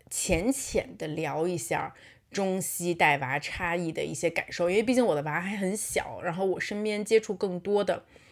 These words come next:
家长也是跟我的娃年龄相仿的，那基本上就都是三岁以内的，所以我也只能聊这个婴儿，<laughs> 婴儿方面带娃感受的差异啊。那首先咱们先聊第一个部分好了。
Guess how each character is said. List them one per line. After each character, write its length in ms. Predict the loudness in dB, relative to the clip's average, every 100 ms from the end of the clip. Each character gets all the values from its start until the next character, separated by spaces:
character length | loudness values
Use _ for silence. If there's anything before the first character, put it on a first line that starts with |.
| -20 _
家 200 | 0 2 2
长 240 | -2 -2
也 140 | -4 -4
是 260 | -4 -4
跟 380 | -2 -2 -2 -6 -10 -20 _ _ -6
我 220 | -2 2
的 100 | 2
娃 260 | 2 2 0
年 200 | 2 2
龄 160 | 0 0
相 300 | 0 2 2
仿 260 | -2 -4
的， 140 | -8 -6
那 100 | -4
基 120 | -2
本 140 | 0 0
上 60 |
就 80 | 0
都 80 | 0
是 80 | 0
三 200 | 0 2
岁 160 | 4
以 120 | 4
内 260 | 0 0 0
的， 160 | -2 -4
所 160 | 0
以 20 |
我 140 | 2 2
也 60 |
只 160 | 0 -6
能 180 | -4 0
聊 240 | 0 0
这 100 | 0
个 240 | 0 0 -2 -14 -20 0
婴 300 | 6 8 8
儿， 320 | 4 2 0 -2 -6
<laughs> 240 | -18 -12 4
婴 180 | 6 8
儿 140 | 8
方 160 | 6 2
面 160 | 2
带 220 | 2 2
娃 360 | 2 2 0 -2 -8 -20 _ _ _ _ _ 0
感 200 | 2 4
受 220 | 2 2 2
的 80 |
差 320 | 0 -2 -2 -2
异 200 | -4 -8
啊。 180 | -12 _ _
那 80 | -4
首 120 | -2
先 120 | 0 2
咱 100 | 0
们 60 |
先 140 | 0 -2
聊 100 | -2
第 160 | -2
一 80 | 2
个 60 | 0
部 100 | 0
分 160 | -10
好 200 | -10
了。 80 | -12